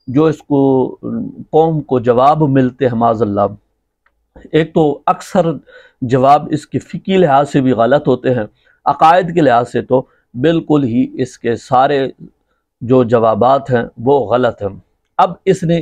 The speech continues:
इसी तरीके से नालैन पाक के बारे में एक मसला पूछा गया कि मस्जिद के मेहराब में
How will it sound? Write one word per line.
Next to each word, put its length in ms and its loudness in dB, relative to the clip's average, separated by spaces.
इसी 220 -2
तरीके 440 0
से 220 -4
नालैन 540 2
पाक 340 0
के 80 0
बारे 300 0
में 120 -2
एक 420 -10
मसला 360 0
पूछा 360 -2
गया 200 2
कि 420 4
मस्जिद 500 -2
के 160 -2
मेहराब 460 2
में 260 0